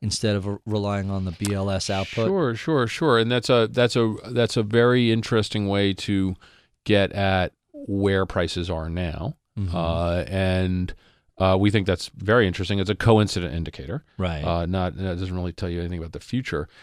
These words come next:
Speaker 2: So, but, but that's still a nice alternate, uh, data set. We look at the B L S, uh, data. We look P P I, C P I, G-, G D P deflator, all of these items we're looking at.
Speaker 1: Right.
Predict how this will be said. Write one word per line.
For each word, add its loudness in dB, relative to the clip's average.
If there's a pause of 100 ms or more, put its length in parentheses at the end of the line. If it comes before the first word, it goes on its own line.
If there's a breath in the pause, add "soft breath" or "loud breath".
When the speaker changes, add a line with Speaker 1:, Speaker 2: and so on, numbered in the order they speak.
(140 soft breath)
Speaker 2:
So, 6 (420)
but, 2
but 0
that's 2
still 4
a 4
nice 2 (140)
alternate, 0 (240)
uh, 0
data 0
set. 0
We 2
look 2
at 2
the -2
B -2
L 4
S, 2
uh, 2
data. 4
We 2
look 0 (400 loud breath)
P 0
P 0
I, 4
C 0
P 0
I, 6
G-, -2
G -6
D -2
P 0
deflator, 2
all 2
of 2
these 2
items -2
we're -4
looking -4
at. -16
Speaker 1:
Right. -4